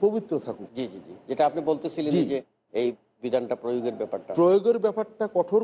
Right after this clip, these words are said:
Speaker 1: করা হয়েছে, শাস্তি কঠিন, প্রয়োগ পদ্ধতি আরো কঠিন।
Speaker 2: জি, জি।
Speaker 1: কি জন্য? মানুষ পাপ করবে, মহাপাপ, যেটা বললেন বেঁচে থাকার অধিকার হারানোর মতো পাপ,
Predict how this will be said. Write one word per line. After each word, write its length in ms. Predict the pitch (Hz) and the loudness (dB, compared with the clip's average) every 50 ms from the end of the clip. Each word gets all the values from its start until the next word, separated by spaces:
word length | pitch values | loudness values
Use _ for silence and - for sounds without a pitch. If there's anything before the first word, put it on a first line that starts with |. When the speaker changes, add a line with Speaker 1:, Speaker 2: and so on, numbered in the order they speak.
| 196 - | 2 0
Speaker 1:
করা 160 | 220 214 208 196 | 0 0 2 2
হয়েছে, 320 | 208 220 214 214 214 - 226 220 214 - | 2 2 2 0 0 0 0 0 0 -2
শাস্তি 340 | - 160 - - - - 202 175 - | -6 -6 -6 -8 -10 -10 -6 0 0
কঠিন, 320 | 180 175 - 202 220 233 240 226 226 | 0 0 2 0 0 0 0 -2 0
প্রয়োগ 280 | - 170 170 170 180 180 180 - - | 4 6 6 6 6 4 0 -4 -2
পদ্ধতি 360 | 185 190 156 165 208 202 208 214 202 175 175 | -2 0 2 2 2 4 4 2 2 2 2
আরো 120 | 180 190 180 180 | 2 2 2 2
কঠিন। 260 | 170 139 - 123 101 | 0 0 0 -4 -6
Speaker 2:
জি, 480 | - - _ _ _ _ _ 127 117 120 | -8 -10 _ _ _ _ _ -10 -8 -8
জি। 0 | 107 101 | -4 0
Speaker 1:
কি 60 | 247 262 233 | 0 2 4
জন্য? 200 | 269 226 175 139 117 95 - 123 139 | 4 2 2 0 -4 -6 -2 0 0
মানুষ 360 | 147 165 180 196 214 233 240 226 - - - - - - - | 2 2 2 2 2 2 0 0 -4 -12 -14 -14 -6 0 2
পাপ 160 | 147 165 175 - _ - 190 | 4 4 4 2 _ 0 2
করবে, 320 | 190 185 180 165 185 190 196 196 196 175 143 | 2 2 4 4 4 4 4 4 4 2 2
মহাপাপ, 500 | 131 139 175 196 202 - - 151 127 - - _ _ _ _ _ _ _ 127 | 0 0 2 0 0 2 4 2 2 2 -4 _ _ _ _ _ _ _ -4
যেটা 160 | 151 - 175 156 156 | 0 0 2 2 4
বললেন 300 | 170 170 165 175 185 190 185 180 165 - | 2 2 4 2 0 0 -2 -4 -2 2
বেঁচে 300 | 175 185 180 185 - 202 190 196 | 2 2 2 4 2 2 2 2
থাকার 240 | 208 202 202 220 214 196 180 | 0 0 2 2 2 2 2
অধিকার 280 | 175 202 196 240 226 208 190 | 0 0 0 0 0 0 0
হারানোর 360 | 196 214 214 214 208 202 190 | 2 2 4 4 4 2 2
মতো 140 | 180 180 175 139 - | 0 0 0 0 0
পাপ, 180 | 147 120 107 | 0 0 -2